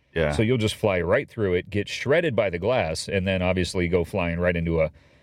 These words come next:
Speaker 2: a pole or a pylon or whatever it said. And, and, uh, yeah, damn, poor Mamie. That sucks.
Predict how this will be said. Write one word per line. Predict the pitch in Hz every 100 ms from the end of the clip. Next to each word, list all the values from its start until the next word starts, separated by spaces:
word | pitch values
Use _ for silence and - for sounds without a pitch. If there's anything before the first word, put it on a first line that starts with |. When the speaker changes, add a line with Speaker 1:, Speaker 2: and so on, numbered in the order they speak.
| _ -
Speaker 2:
a |
pole | - 110 107 110
or | 80
a |
pylon | 76 98 98 95 101
or | 85 80
whatever | 90 107 82
it |
said. | 76 82 80
And, | 80 78 76
and, | 80 78
uh, | 78 78 - _ _ _ _ -
yeah, | 123 90 76 _ _ -
damn, | 113 110 73 - -
poor | 139
Mamie. | 98 117 78
That | 98 123 - _ _ _ _ -
sucks. | - 113 - - -